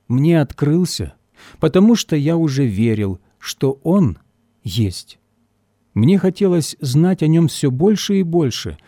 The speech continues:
Я просто влюблялся в Него, и Он отвечал мне взаимностью,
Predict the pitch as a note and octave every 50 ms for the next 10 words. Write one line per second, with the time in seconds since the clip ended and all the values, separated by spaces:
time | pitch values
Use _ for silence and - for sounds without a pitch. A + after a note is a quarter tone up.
0 | - - - - _ - B2 D3 E3+ E3 - G#3 G#3+ - - - G3 F3 D#3 E3
1 | E3 D#3+ C3+ C#3 D3 E3 E3+ D#3 - - - B2 A#2 B2 B2+ A#2 A2 F#2 D2+ D2
2 | - _ _ _ _ - - - _ - B2+ C#3+ D#3+ D#3+ D3+ C#3 - C3+ C3+ C3
3 | - - F3+ F#3+ F#3+ F3+ F3 D#3+ D#3 C3 A#2+ A2 C3 C3 B2 C#3 D#3 D#3+ C#3 A2+
4 | G2 - - - - C#2+